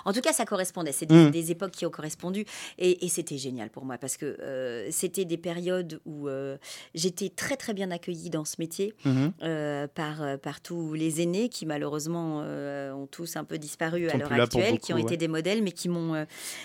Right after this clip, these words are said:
Speaker 1: euh, qui m'ont très bien accueillie, qui m'ont encouragée, qui m'ont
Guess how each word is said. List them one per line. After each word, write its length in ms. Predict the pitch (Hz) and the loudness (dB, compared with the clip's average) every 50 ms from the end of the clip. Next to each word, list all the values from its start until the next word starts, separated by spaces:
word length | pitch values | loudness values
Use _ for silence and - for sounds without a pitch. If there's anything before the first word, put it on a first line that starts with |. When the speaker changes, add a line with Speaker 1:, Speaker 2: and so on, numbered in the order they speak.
| - - - | -14 -10 -6
Speaker 1:
euh, 180 | 143 156 151 147 | -2 -2 -2 -2
qui 180 | - - - 175 | -4 -4 -2 -2
m'ont 140 | 175 175 | -2 -2
très 180 | 170 - 247 247 | 0 0 0 2
bien 160 | 220 233 220 | 2 2 2
accueillie, 340 | 208 202 202 - 226 247 254 | 2 0 0 0 0 0 0
qui 140 | - - 214 | -2 2 2
m'ont 160 | 208 208 - - | 2 2 4 2
encouragée, 640 | 233 233 220 - - 247 233 226 220 220 208 208 240 262 277 262 | 2 2 2 2 -2 -2 0 2 2 2 2 2 2 0 0 -4
qui 160 | - - - | -8 -2 2
m'ont 320 | 220 220 214 214 214 208 | 2 4 4 4 2 0